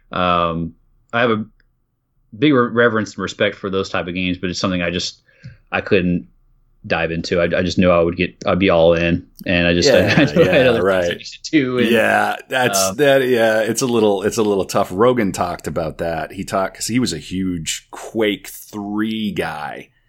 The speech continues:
Speaker 1: Oh, I
Speaker 2: And
Speaker 1: didn't,
Speaker 2: he
Speaker 1: I didn't know he was big into that.
Speaker 2: Oh,
Speaker 1: Okay.
Speaker 2: yeah. He says that he was big into it, and he says he had to quit because he wouldn't be where he is now if he hadn't.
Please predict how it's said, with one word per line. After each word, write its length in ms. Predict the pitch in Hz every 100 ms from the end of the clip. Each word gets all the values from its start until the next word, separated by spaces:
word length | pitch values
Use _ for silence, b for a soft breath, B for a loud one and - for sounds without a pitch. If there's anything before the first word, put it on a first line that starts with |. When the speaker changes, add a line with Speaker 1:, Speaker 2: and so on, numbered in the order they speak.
| _
Speaker 1:
Oh, 60 | -
I 80 | 139
Speaker 2:
And 40 |
Speaker 1:
didn't, 120 | 139 107
Speaker 2:
he 40 |
Speaker 1:
I 40 | 123
didn't 160 | 123
know 120 | 117 143
he 120 | 98
was 140 | 82
big 220 | - 82
into 100 | 78 71
that. 120 | 71
Speaker 2:
Oh, 240 | 117 143
Speaker 1:
Okay. 140 | 98 95
Speaker 2:
yeah. 280 | 123 104 80
He 140 | 110
says 280 | - 117 113
that 80 | 104
he 40 |
was 120 | 98
big 220 | 82 98 107
into 200 | 101 92
it, 40 |
and 100 | 92
he 60 | 92
says 200 | 110 101
he 120 | 87
had 200 | 95 90
to 60 |
quit 240 | 80 98 92
because 300 | 90 90 80
he 240 | 92 85 80 -
wouldn't 340 | 87 98 85 78
be 140 | 87
where 220 | 82 82
he 100 | 80
is 160 | 78 73
now 220 | 87 80
if 80 | 73
he 80 | 80
hadn't. 400 | 95 92 -